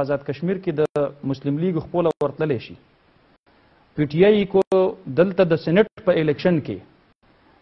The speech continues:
د گورنر هاوس یاد راکولی شي، د دې صوبې د دې ننانوې حلقو دپاره دوی کم از کم د وفاقي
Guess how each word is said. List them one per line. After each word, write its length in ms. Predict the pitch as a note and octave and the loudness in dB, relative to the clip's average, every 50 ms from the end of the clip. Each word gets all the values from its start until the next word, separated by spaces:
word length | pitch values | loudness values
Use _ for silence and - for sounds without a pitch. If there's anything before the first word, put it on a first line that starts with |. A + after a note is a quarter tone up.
| - A2+ A#2 | -14 -4 0
د 220 | D3+ D#3 D#3 D3+ C#3+ D#3 | 2 2 2 2 2 2
گورنر 300 | D#3+ D#3+ D3+ D#3 D3 C#3+ - - F3+ | 2 2 2 0 0 -2 -2 2 2
هاوس 220 | F#3 F#3+ F#3 F#3 - | 4 4 4 2 2
یاد 220 | E3 F3+ F#3+ F#3+ - E3 | 4 4 4 4 4 2
راکولی 400 | D#3 C#3 - D3+ E3 D#3+ D3 A#2+ - - | 2 2 2 2 2 2 2 0 -2 -6
شي، 80 | F#2+ - - - - _ _ F#2 F#2 F#2 G2+ _ _ _ _ _ _ B2+ | -12 -18 -18 -20 -20 _ _ -20 -20 -20 -20 _ _ _ _ _ _ -6
د 120 | B2+ C3 D#3 D#3 D3+ | -4 -2 -2 2 6
دې 100 | A3 C#4+ - - - - | 6 6 6 6 2 -2
صوبې 200 | F#3 F#3 E3+ G3 F#3+ E3 | 0 2 2 2 2 2
د 40 | E3 D3 | 0 0
دې 80 | D#3 D3+ D3 D3 D3 | 0 0 0 0 0
ننانوې 400 | D3+ F#3 A#3+ B3+ A3+ F#3 D3 C3 C3 | 2 4 4 4 6 4 2 2 2
حلقو 380 | C3 - - B2 - - C#3+ C3 A#2+ | -2 -4 -6 -6 -2 -2 -2 0 0
دپاره 320 | G#2+ - A#2 A#2 A2 A2+ A#2 - _ _ _ _ _ _ _ - A#2+ - - C3+ | -2 -2 -2 -2 -2 -4 -8 -12 _ _ _ _ _ _ _ -18 -14 -8 -2 0
دوی 100 | G#3 G3 - | 0 0 2
کم 160 | G3 G3 F#3+ | 2 0 0
از 80 | F3+ F#3 - | 0 0 -2
کم 100 | F3 F3 D#3 | -2 -2 0
د 100 | D#3+ D#3+ | -2 -2
وفاقي 280 | C#3 D#3+ D#3 D#3 F#3+ | -2 -2 -2 0 0